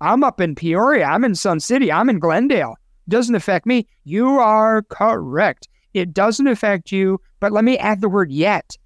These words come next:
because this is, it's, I've been telling you for a year and a half, it's growing legs,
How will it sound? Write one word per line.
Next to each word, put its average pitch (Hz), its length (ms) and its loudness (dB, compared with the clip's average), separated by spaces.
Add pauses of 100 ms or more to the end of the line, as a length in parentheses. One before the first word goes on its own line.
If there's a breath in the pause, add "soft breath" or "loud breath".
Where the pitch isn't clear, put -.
(360)
because 180 380 -2
this 208 280 0
is, 190 440 0 (260)
it's, 170 300 -2 (320)
I've 151 280 -4
been 165 200 -2
telling 226 300 2
you 247 120 2
for 214 160 0
a 202 60 2
year 202 120 2
and 202 60 2
a 185 40 0
half, 156 120 0
it's 139 160 -6
growing 165 400 2
legs, 180 480 0